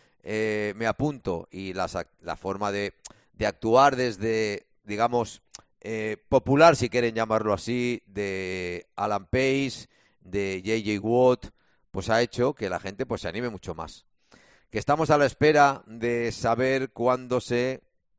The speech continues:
convoca la rueda de prensa de presentación de V S L para saber un poco el proyecto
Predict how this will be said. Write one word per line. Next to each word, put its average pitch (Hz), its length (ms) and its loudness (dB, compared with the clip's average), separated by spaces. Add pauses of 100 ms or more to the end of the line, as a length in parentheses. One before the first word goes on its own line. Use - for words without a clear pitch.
(280)
convoca 113 440 0
la 120 120 4
rueda 120 240 0
de 120 120 0
prensa 123 600 -2 (380)
de 101 180 -2
presentación 107 640 -2
de 110 80 -2
V 113 200 2
S 117 240 2
L 131 260 0
para 98 240 -4
saber 110 220 -2
un 107 80 -10
poco 107 180 -2
el 104 80 0
proyecto 110 600 -2